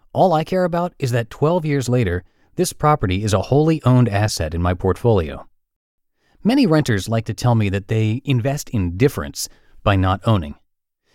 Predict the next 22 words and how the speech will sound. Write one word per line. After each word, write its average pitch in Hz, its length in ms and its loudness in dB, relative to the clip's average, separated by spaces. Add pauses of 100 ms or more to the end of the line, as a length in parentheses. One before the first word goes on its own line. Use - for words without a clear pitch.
It's - 160 -4
a 185 40 4
good 233 140 2
idea 147 320 4
in 98 160 0
practice, - 540 -2 (340)
yet 135 140 -4
we 135 120 2
all 160 200 4
know 135 200 6
the 98 120 0
temptation 117 580 0
to - 120 -4
splurge 101 600 -2
tends 110 300 2
to - 80 -10
derail 107 480 2
us 85 200 -2
from 107 200 2
financially 113 480 2
wise 87 340 -2
decisions. 170 600 -2